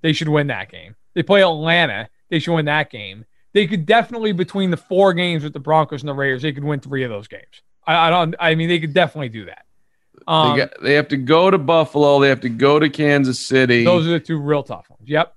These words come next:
Speaker 2: Right. I'm just doing the math here. I think I'm in with you here, Verderame. Anything's possible.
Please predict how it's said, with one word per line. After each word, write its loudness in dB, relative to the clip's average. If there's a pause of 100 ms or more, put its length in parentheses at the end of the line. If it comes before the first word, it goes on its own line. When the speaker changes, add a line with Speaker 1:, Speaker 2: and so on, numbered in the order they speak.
(140)
Speaker 2:
Right. 0 (1300)
I'm -2
just 0
doing 4
the 4
math 2
here. 2
I 4
think 4
I'm 6
in 6
with 6
you 6
here, 6
Verderame. 4
Anything's 4
possible. 2